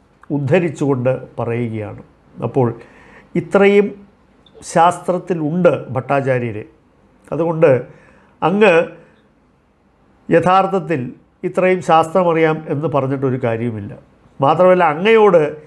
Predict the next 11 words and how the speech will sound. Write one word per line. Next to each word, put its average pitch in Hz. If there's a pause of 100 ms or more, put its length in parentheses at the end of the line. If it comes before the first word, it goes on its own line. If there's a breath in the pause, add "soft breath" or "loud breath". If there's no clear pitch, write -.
(160 loud breath)
ഇത്രയും 214
ശാസ്ത്രം 180
ഉദ്ധരിച്ചിട്ട് 165
ഒരു 165
പ്രയോജനവുമില്ല. 151 (460)
ആര്? 151
ഗോപിനാഥാചാര്യൻ 160
പറയുകയാണ്. 131
എന്നിട്ട് 147
പറയുന്നു, 143
അത്, 147